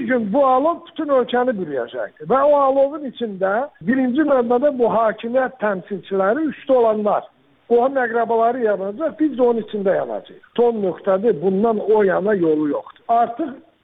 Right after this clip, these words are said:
ən üst qatda olanlar, elə prezident içi daxil bunu dərk edirlər ki, bundan o yana təhlükədir. Qırmızı xəttdir. Bundan o yana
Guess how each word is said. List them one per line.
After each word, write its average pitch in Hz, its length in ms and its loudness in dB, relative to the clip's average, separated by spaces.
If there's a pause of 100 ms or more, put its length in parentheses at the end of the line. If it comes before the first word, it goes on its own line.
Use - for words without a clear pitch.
ən 302 180 0 (140)
üst - 160 -18
qatda 214 460 0
olanlar, 196 500 0
elə 220 240 0
prezident 214 480 -2
içi 214 240 -4
daxil 214 400 0
bunu 208 240 2
dərk 190 320 0
edirlər 180 400 2
ki, 165 160 -10
bundan 226 320 2
o 226 80 4
yana 214 320 0
təhlükədir. 151 580 -4 (420)
Qırmızı 233 400 2
xəttdir. - 440 -4 (180)
Bundan 277 340 4
o 269 100 4
yana 240 240 0